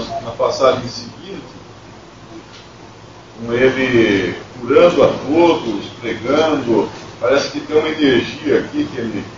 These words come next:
quando ele fica sabendo da, da prisão de João Batista,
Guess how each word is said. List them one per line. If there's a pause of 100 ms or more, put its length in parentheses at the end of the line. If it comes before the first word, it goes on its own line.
(220)
quando
ele
fica
sabendo
da,
da
prisão (920)
de
João
Batista,